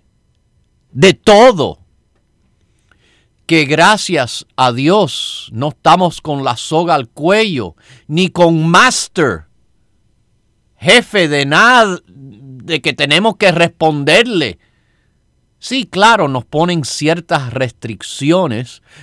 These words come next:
pero en cuanto a la salud, sí que no me pueden parar de hablar. Y aquí les digo que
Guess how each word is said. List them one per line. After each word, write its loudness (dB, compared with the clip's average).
pero 4
en 0
cuanto 2
a 6
la 4
salud, 4
sí -6
que -4
no -2
me -4
pueden -6
parar -2
de -6
hablar. -2
Y -8
aquí -12
les -10
digo -12
que -12